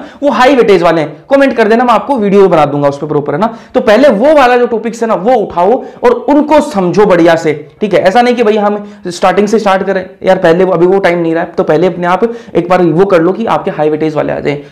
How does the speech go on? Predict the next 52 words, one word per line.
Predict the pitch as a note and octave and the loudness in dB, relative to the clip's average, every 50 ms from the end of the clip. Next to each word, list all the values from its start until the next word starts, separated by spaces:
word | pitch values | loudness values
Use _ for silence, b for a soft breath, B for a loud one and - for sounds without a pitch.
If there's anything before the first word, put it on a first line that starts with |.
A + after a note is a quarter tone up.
| B | B
फिर | _ C4+ B3+ | _ 2 4
आगे | A#3+ G#3+ G3+ G3+ G#3+ | 4 4 2 0 0
time | G#3 G#3 G#3+ G#3+ G#3 | 0 0 0 0 0
रहेगा | F#3 G3+ G#3 C#4+ D4+ - - _ | 0 0 -2 -4 -8 -12 -18 _
तो | - E3+ | -16 -10
फिर | - G#3 - | -10 -6 -6
आप | E3 E3 E3+ D#3+ D3+ | -4 -4 -6 -6 -6
जो | D3+ D3+ | -6 -6
है | F#3 A#3 B B B B B D3+ | -6 -6 B B B B B -4
लो | D#3 E3+ F#3 F3 | 0 2 2 0
जो | F3 - - D#3+ D#3 D#3+ | 0 -4 -6 -4 -2 0
wattage | D3 D3+ D3+ D#3+ D#3+ D3+ | 2 2 2 2 2 2
वाले | D3+ C#3+ D3 D3 | 2 2 2 0
जो | C#3+ D3 C#3+ | -2 -4 -4
chapters | - D3+ D3 - D3+ C#3+ - | -4 -6 -4 -4 -6 -6 -6
हैं | G3 F#3+ | -8 -6
उनको | - D3 C#3 - C#3+ | -6 -6 -6 -6 -4
भी | C#3+ G#3 C#4 - - - _ _ _ _ _ | -4 -4 -6 -6 -10 -18 _ _ _ _ _
क्लियर | - E3+ D#3 C#3 - | -4 -2 -2 -2 -2
करो। | - C3 - C#3 - B B B B B - | -4 -8 -8 -10 -12 B B B B B -2
इस | C#4 A#3+ | 0 0
हिसाब | B3 A3+ A3+ G#3 G#3+ | 2 2 2 0 0
से | - A3+ | 0 0
आपको | G3+ G3+ A#3+ | 0 0 0
क्वेश्चन | A#3+ A#3+ B3 A3+ C4+ D#4+ C#4+ | -2 -2 -4 -2 0 0 0
प्रैक्टिस | - - - A3+ - - | 0 0 -2 -6 -8 -2
पर | - G#3+ | 0 0
आपको | F#3+ F3+ F3+ F#3 F3+ | 2 2 0 -2 -4
ध्यान | D#3+ D3+ F3 F3+ | -2 -2 -2 -2
देना | F3+ F#3+ F#3+ F#3 | 0 0 0 0
है, | G3 G#3+ G#3 B B B B B B | 0 0 -2 B B B B B B
और | - A3+ G#3+ | 0 2 4
वही | - F#3 G#3+ A#3+ | 4 4 4 4
मैं | B3 A#3 | 2 2
बात | G3 G#3 G3+ G3 - | 2 2 0 0 -2
करूं | A3 A#3 A3+ A3+ - | -2 -4 -4 -2 2
टेस्ट | A#3 C4 C4+ - C4 | 2 2 2 0 -2
पे | A3+ B3 | -2 0
आपको | A#3+ A3 G#3+ - A3+ G3+ | 0 0 0 -2 -4 -2
जरूर | D#3+ F#3 G3+ A3 A3+ | 0 0 0 0 0
से | A3+ A#3 | 0 -2
ध्यान | G3+ F#3 F3 F#3+ F#3+ | -2 -2 -4 -4 -4
देना | F3 F3 E3+ F3 | -2 -2 -2 -2
है। | E3+ F#3 F#3 - - - _ _ _ _ _ _ _ _ _ _ _ _ - | -4 -6 -8 -10 -16 -20 _ _ _ _ _ _ _ _ _ _ _ _ -8
टेस्ट | _ E3+ F3+ F3+ F3 | _ -4 -4 -2 -2
नहीं | F#3 F3+ F#3 | 0 0 0
दोगे | F3 F3+ F3 F3 G3 G#3 G3+ B B B B | 2 2 0 0 0 -2 -4 B B B B
तो | - D3+ | -8 -8
दिक्कत | C#3+ C3+ - D3+ D3+ - | -8 -6 -8 -8 -8 -8
में | C#3+ | -8
आ | C#3 - | -8 -8
जाओगे। | - - - - - - | -10 -12 -14 -14 -16 -18